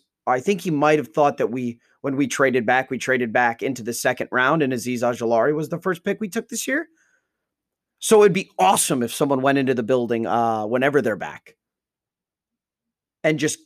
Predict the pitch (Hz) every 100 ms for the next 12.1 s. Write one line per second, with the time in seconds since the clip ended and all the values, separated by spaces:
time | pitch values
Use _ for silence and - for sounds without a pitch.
0 | _ - 180 160 160 143 131 139 131 123
1 | 120 _ _ _ _ _ - 262 254 247
2 | 240 143 120 120 135 _ _ _ _ _
3 | _ _ _ _ _ _ _ _ - 175
4 | 170 151 139 - 147 127 98 - - -
5 | _ - 85 - _ _ _ _ _ _
6 | _ _ _ _ _ _ _ _ 131 139
7 | 135 123 123 117 135 190 147 117 113 _
8 | _ _ _ _ _ _ _ _ _ -
9 | 120 127 131 123 - 113 113 107 90 -
10 | 147 120 - 95 95 117 92 73 - _
11 | _ _ _ _ - 123 135 135 127 120
12 | 123